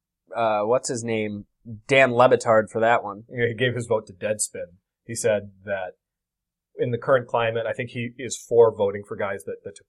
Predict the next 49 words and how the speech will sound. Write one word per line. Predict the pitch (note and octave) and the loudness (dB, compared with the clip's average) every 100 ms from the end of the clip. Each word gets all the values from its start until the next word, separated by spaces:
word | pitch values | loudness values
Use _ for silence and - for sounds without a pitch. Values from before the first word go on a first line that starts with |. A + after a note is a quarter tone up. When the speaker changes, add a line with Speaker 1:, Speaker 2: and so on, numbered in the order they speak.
| _ | _
Speaker 2:
P | A2 | -12
E | G2 | -12
Ds, | G2 G2 G2 | -12 -14 -14
and | G#2+ | -16
he | |
thought, | - G#2+ F#2+ - _ _ _ _ _ _ _ | -8 -6 -6 -12 _ _ _ _ _ _ _
you | G#2+ | -10
know, | G2 | -6
"My | G2 F#2+ | -4 -2
vote | G#2 G2 | -2 -2
really | G#2 G2 | -4 -4
doesn't | G2 - - | -6 -14 -12
count | G2+ G#2 - _ _ | -6 -6 -8 _ _
at | G#2+ | -12
this | - A2 | -8 -10
point." | - A#2 C#3 | -2 0 2
I, | D#3 - | 0 4
I, | E3+ E3+ | 4 4
I | |
just | D3 - | 2 2
thought | A2+ | 2
that | A2+ | 2
was | G#2 G2 | -2 -4
an | |
attention-getting | F#2+ - G#2 - G#2+ G2 G2 | -12 -12 -12 -14 -14 -14 -14
move. | G2 F2+ - | -20 -20 4
Speaker 1:
It | D#3+ | 6
was | D3 | 6
really | C3+ B2+ | 6 4
stupid, | A2+ - A2+ G#2 G#2+ | 4 0 -2 0 0
and | A#2 A#2 | 0 0
e-, | B2 C#3 C3 C3 | -4 -6 -4 -6
even | C3 | -4
the | - | -6
P | - A#2 | -8 -8
T | G#2+ | -2
I | G2+ G2+ | 0 2
guys | G2+ A#2 F#2+ | 0 -2 -2
blasted | G#2 G2+ G2+ - G#2 | -2 -2 -2 -6 -10
him | G#2 | -12
for | - G#2+ G#2 | -8 -6 -4
it. | - | -4
I | |
mean, | A2+ A2 | -4 -4
he's | A2+ - | -6 2
probably, | C3 B2 A2+ | 6 6 6
they're | A#2 | 4
probably | C3+ A#2+ | 6 4
gonna | A#2 A2 | 4 0